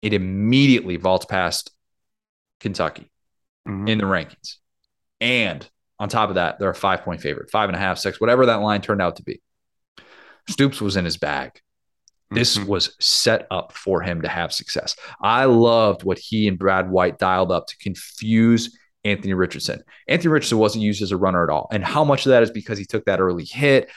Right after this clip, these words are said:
Speaker 1: How much of that was because Kentucky didn't turn its back in single coverage without a spy like Utah did?
Speaker 2: Mm-hmm.
Speaker 1: I don't know. Probably a little bit of both.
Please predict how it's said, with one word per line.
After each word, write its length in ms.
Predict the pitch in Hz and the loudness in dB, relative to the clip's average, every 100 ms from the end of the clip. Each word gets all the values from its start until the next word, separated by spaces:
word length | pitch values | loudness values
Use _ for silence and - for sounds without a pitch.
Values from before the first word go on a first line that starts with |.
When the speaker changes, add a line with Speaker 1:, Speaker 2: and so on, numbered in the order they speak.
| - | -4
Speaker 1:
How 100 | 127 | 0
much 200 | 127 - | 0 2
of 60 | 113 | 4
that 120 | 107 | 4
was 160 | 104 | 2
because 360 | 101 90 107 - | -6 -4 -4 -4
Kentucky 360 | 104 104 104 110 | -6 -4 -4 -4
didn't 260 | 110 104 | -4 -4
turn 200 | - 113 | -2 -2
its 140 | 90 - | -2 -2
back 260 | 95 95 | -2 -2
in 80 | 92 | -4
single 240 | - 98 | -4 -4
coverage 340 | 87 104 101 95 | -4 -2 -2 -2
without 220 | 92 90 | 0 0
a 20 | |
spy 300 | 85 98 92 | 0 -2 -2
like 160 | 92 73 | -2 -6
Utah 560 | 78 82 131 143 147 139 | -8 -2 0 2 2 4
did? 280 | 156 170 170 - - - | 6 6 4 -12 -20 -10
Speaker 2:
Mm-hmm. 120 | 98 90 | -8 -2
Speaker 1:
I 80 | 180 | 0
don't 180 | 151 123 | 2 4
know. 300 | 113 78 - - | 2 0 -8 -6
Probably 500 | 175 156 165 147 139 | 2 2 2 2 2
a 60 | |
little 220 | 113 113 98 | 4 0 0
bit 100 | 90 | -4
of 80 | 82 | -4
both. 200 | 67 | -8